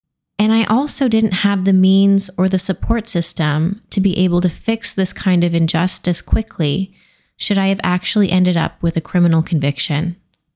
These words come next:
While I definitely had enough privilege to hire Ms. Stevens, and I'm so grateful for it,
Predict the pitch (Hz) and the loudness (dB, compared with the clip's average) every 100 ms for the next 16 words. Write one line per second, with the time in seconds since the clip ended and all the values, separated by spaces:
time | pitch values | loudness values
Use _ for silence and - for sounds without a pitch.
0 | _ _ _ _ _ _ _ _ _ - | _ _ _ _ _ _ _ _ _ -4
1 | 196 202 220 190 208 220 - 277 247 240 | -2 0 -2 -2 -2 -2 -2 -2 0 0
2 | 185 202 196 190 - 190 185 196 - _ | 0 0 0 0 2 2 2 0 -4 _
3 | 196 180 175 160 - 185 - 190 190 190 | -2 0 0 -2 -2 -4 -2 0 2 2
4 | 180 165 - 190 180 165 170 202 - - | 2 0 -2 0 0 0 0 -2 -6 -10
5 | _ _ _ _ - 185 180 - - 196 | _ _ _ _ -4 0 2 0 -2 0
6 | 190 180 160 - - 170 - 156 156 151 | 0 -2 -4 -2 -4 -4 -2 0 0 -2